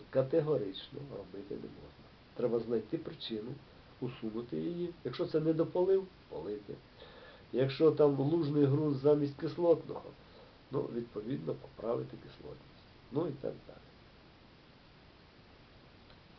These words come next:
Дуже ва-, важливе значення має,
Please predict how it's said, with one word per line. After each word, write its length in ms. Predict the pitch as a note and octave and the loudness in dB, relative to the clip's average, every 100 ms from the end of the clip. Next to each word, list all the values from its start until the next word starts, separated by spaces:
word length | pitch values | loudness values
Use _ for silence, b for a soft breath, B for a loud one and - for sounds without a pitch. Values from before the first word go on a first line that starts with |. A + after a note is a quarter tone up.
| - - - - - - - - - - - - - - - - - - - - - - - - | -20 -20 -20 -20 -20 -20 -20 -20 -20 -20 -20 -20 -20 -20 -20 -20 -20 -20 -20 -20 -20 -16 -12 2
Дуже 300 | E3 F3+ F3+ | 4 8 10
ва-, 540 | E3 D3 C3+ C3+ C3 | 12 12 12 8 8
важливе 760 | B2+ A#2 A#2+ C3 B2+ D#3 F3+ D3+ | 6 2 2 2 6 8 10 8
значення 600 | A#2+ C#3+ D#3 D3+ D3+ C3+ | 8 6 6 4 6 4
має, 460 | A#2+ B2 C3 C3+ | 6 6 6 4